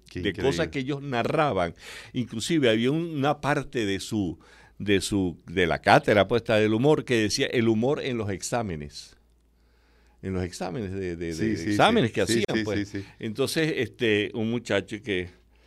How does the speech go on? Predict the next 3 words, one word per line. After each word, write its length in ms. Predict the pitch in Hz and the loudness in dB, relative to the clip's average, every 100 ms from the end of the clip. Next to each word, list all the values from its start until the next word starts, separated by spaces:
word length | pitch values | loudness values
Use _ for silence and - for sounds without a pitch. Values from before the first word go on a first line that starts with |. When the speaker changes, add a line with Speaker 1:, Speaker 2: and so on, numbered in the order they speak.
| _ _ _ _ | _ _ _ _
Speaker 2:
definición 1200 | - 110 123 135 135 127 - 143 160 180 190 196 - - _ _ _ _ _ _ _ _ | -14 0 0 0 -2 -2 -2 2 2 2 0 -6 -12 -20 _ _ _ _ _ _ _ _
de 840 | - 101 104 117 113 110 104 101 87 - - - | -14 -6 4 6 6 6 4 2 -4 -14 -20 -8
molécula. 800 | 104 107 120 110 - 82 71 | -2 0 2 -2 -4 -8 -8